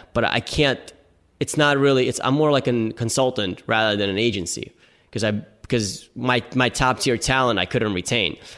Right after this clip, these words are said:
So I'm like, "Let me go and help you in Swag Up and I'll bury this," right? And in reality, there was a lot of sunk costs that went into it, and I still strongly believe in the idea, but I didn't have the ability to execute it.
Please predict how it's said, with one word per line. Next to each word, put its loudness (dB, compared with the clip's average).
So -2
I'm 2
like, 2
"Let 4
me 4
go 4
and 0
help 0
you 2
in 0
Swag 0
Up -2
and -2
I'll 2
bury 2
this," -2
right? 0
And 0
in 0
reality, 4
there 2
was -2
a -2
lot 0
of -2
sunk -2
costs 2
that 2
went 2
into 0
it, 2
and 0
I 0
still -2
strongly 0
believe 2
in 0
the 0
idea, 2
but -2
I 0
didn't 0
have -2
the 0
ability 0
to -6
execute -2
it. -8